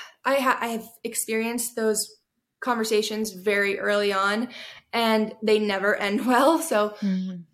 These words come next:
Speaker 1: I don't have that much advice, but out of my own experience, but discussing these things with people you trust, um, people don't, are, people don't deserve all of the information all at once.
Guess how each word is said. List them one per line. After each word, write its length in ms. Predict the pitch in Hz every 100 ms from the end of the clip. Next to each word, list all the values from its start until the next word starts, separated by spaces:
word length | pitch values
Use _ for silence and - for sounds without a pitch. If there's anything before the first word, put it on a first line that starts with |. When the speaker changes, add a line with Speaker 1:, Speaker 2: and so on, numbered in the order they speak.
| -
Speaker 1:
I 120 | 247
don't 160 | 247
have 240 | 233 190 185 196
that 240 | 190 254
much 180 | 262 269
advice, 420 | 320 330 359 330
but 240 | 262 226 - - _ _ _ _ _
out 160 | 233 214
of 80 | 202
my 240 | 190 190 - -
own 160 | 196
experience, 800 | - - - 190 226 302 339 - _ _ _ _ _ _ _ _
but 340 | 277 269 240 - -
discussing 480 | 285 - 285 294 381
these 180 | 339 -
things 220 | 240 247
with 100 | 226
people 240 | 233 220
you 140 | 220 190
trust, 640 | - 180 - 214 - - _ _ _ _ -
um, 380 | 214 202 196 - _ _ _ _ 208 220 -
people 340 | 262 339 240
don't, 380 | 226 208 214 208 - _ _ _ _ _ _ -
are, 340 | 226 226 220 - -
people 240 | 285 339
don't 200 | 269 226
deserve 360 | 220 214 196 180
all 260 | - 208
of 60 | 196
the 80 | -
information 640 | 208 208 - 214 - 170 -
all 160 | 202
at 140 | - -
once. 400 | 180 226 226